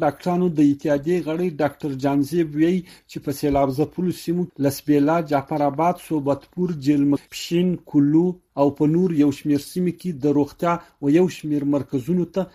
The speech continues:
د سیلابونو له سببه څخه ډیر سخت زیان رسېدلی دی. د حکومت له لوري و دوی ته ویل شوي دي چې په ټوله صوبه کې تر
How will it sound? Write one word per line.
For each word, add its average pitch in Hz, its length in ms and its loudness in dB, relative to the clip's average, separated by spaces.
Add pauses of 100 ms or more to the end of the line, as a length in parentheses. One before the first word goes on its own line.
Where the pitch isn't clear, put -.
(120)
د 139 120 -2
سیلابونو 147 600 0
له 131 120 0
سببه 165 380 0
څخه 165 320 -6
ډیر 135 160 -2
سخت 175 400 -6
زیان 160 340 0
رسېدلی 139 460 0 (100)
دی. 143 80 4 (360)
د 143 120 4
حکومت 165 400 -6
له 151 140 -2
لوري 175 200 -2
و 143 80 0 (100)
دوی 180 180 -4
ته 165 100 0
ویل 143 240 2
شوي 175 280 -6
دي 175 80 -4 (200)
چې - 160 -8
په - 40 2 (120)
ټوله 175 260 0
صوبه 156 300 -4
کې 190 120 -2 (360)
تر 135 100 0